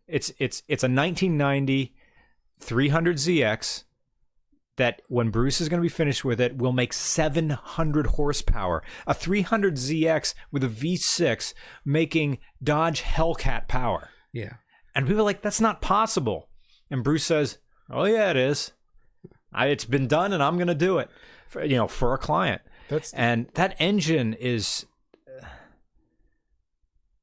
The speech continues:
Speaker 1: who's, that engine is gonna be wound tighter than, who's that character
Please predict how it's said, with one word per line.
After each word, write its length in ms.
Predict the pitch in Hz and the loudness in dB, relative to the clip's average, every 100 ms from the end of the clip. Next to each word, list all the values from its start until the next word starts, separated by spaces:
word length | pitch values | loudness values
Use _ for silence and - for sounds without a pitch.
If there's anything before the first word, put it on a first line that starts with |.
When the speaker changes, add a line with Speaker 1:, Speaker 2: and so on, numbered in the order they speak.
| _ _ _ - | _ _ _ -4
Speaker 1:
who's, 400 | 202 247 220 - _ _ _ | 0 0 0 -4 _ _ _
that 180 | 147 185 | -4 0
engine 260 | 185 180 | 0 0
is 120 | 156 | -2
gonna 140 | - 143 | -2 -2
be 120 | 123 | -2
wound 440 | 107 123 131 139 | -2 -2 0 -2
tighter 420 | - 139 135 135 123 | -4 -2 0 2 0
than, 260 | 117 110 113 | -2 -4 -8
who's 260 | - 185 190 | -6 -6 -2
that 240 | 202 - | -2 -2
character 760 | - 135 131 135 - 151 143 | -4 0 0 0 0 0 0